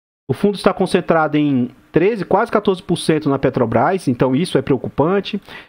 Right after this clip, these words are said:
Quase sete por cento na Samsung, mais cinco na Volkswagen. Então esses números aqui mais diluídos não é tanto problema, tá? Mas é, é um pouco preocupante estar com quase quatorze por cento na Petrobras aí.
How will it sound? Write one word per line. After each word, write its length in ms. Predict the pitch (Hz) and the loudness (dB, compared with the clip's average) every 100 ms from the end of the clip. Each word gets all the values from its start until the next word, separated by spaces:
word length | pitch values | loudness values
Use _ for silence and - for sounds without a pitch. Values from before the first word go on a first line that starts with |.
| _ _ 175 | _ _ 0
Quase 220 | 202 202 | 0 0
sete 240 | 190 185 | -2 0
por 160 | - 160 | -4 0
cento 300 | 165 151 143 | 0 0 0
na 100 | 135 | 0
Samsung, 580 | 190 185 214 220 220 185 | -2 -2 0 0 0 0
mais 220 | 170 165 | 0 0
cinco 220 | - 156 | -2 0
na 100 | 147 | 0
Volkswagen. 680 | 143 151 - 185 196 196 202 - - | 0 -2 0 0 2 0 -4 -6 -8
Então 120 | - 262 | -2 -2
esses 260 | 262 208 | 0 0
números 380 | 175 208 185 147 | 2 2 2 2
aqui 480 | 143 - 143 123 110 - - - - | 0 2 0 0 -2 -10 -14 -14 -4
mais 500 | 127 143 139 127 117 | 0 2 2 0 -2
diluídos 560 | 123 139 135 214 202 143 | -2 0 2 2 0 0
não 140 | 208 | 0
é 80 | 220 | 0
tanto 320 | 214 196 214 | -2 -2 -2
problema, 580 | - 226 202 143 107 104 - - - | 0 0 0 0 -2 -4 -10 -20 -6
tá? 320 | 117 135 175 - | -2 -2 -4 -4
Mas 580 | 135 147 151 180 208 - | -2 0 0 0 -2 -2
é, 680 | - 143 143 139 131 123 113 104 - - _ _ _ _ _ - | 0 2 2 2 2 0 0 -4 -10 -20 _ _ _ _ _ -20
é 680 | - - _ _ _ - | -20 -20 _ _ _ -4
um 40 | 131 | 0
pouco 240 | 180 - | 0 2
preocupante 560 | 202 202 190 190 196 - | 0 0 0 0 0 2
estar 160 | 196 | 0
com 120 | 180 175 | 0 0
quase 280 | 190 208 | 0 2
quatorze 360 | - 202 190 - | 0 0 0 -2
por 120 | - | -4
cento 340 | - 165 160 180 | 0 0 0 0
na 100 | 175 | 0
Petrobras 640 | 170 180 175 139 143 151 | 0 2 0 2 0 0
aí. 200 | 165 | -2